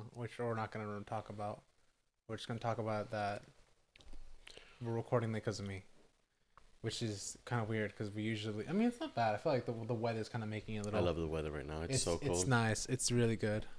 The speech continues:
Speaker 1: I, I fuck with it really heavily.
Speaker 2: Love this
Speaker 1: Um,
Speaker 2: weather.
Speaker 1: yeah, it's really good. It's like, it's got, and it's gonna rain tomorrow.
Speaker 2: Mm-hmm.
Speaker 1: So,
Speaker 2: I'm
Speaker 1: even
Speaker 2: ready.
Speaker 1: better. If you're, uh, if you're a rainy person.
Speaker 2: I actually need some rain pants.
Speaker 1: Really?
Speaker 2: Like, some nice rain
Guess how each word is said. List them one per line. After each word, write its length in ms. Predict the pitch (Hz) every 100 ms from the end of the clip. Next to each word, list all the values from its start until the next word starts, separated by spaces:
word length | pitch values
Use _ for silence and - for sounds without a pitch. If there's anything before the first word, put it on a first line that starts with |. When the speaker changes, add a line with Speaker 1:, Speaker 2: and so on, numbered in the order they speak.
| -
Speaker 1:
I, 220 | 117 110
I 40 |
fuck 260 | - 117 113
with 120 | 110
it 80 | 107
really 160 | 104 104
heavily. 320 | 104 107 107 - - - - - -
Speaker 2:
Love 0 |
this 100 | 117
Speaker 1:
Um, 320 | 123 120 117
Speaker 2:
weather. 160 | 117 107 - - - - _ -
Speaker 1:
yeah, 260 | 156 165 113 98
it's 160 | -
really 160 | 139 139
good. 160 | 139 127 _ _ _ _
It's 140 | 127 160
like, 140 | 131
it's 80 | -
got, 180 | 151 147
and 100 | 147
it's 100 | 151
gonna 120 | 185 170
rain 100 | 175
tomorrow. 240 | 123 104 - - - _ -
Speaker 2:
Mm-hmm. 180 | 92 120 135 _ _ _ -
Speaker 1:
So, 240 | 120 113 - -
Speaker 2:
I'm 80 | 139
Speaker 1:
even 120 | 139
Speaker 2:
ready. 160 | 156 120
Speaker 1:
better. 60 | - -
If 100 | 127
you're, 180 | 131 131
uh, 300 | 127 123 120
if 140 | 131
you're 100 | 131
a 40 | 120
rainy 220 | 123 123
person. 400 | - 131 151 156 - -
Speaker 2:
I 60 | 113
actually 240 | - 123
need 100 | 107
some 160 | 95 85
rain 140 | 90
pants. 460 | 90 82 78 - - - - - - - - - - -
Speaker 1:
Really? 200 | 143 180 - - - - - - - - -
Speaker 2:
Like, 120 | 90
some 200 | - 87
nice 300 | 85 85 -
rain 160 | 85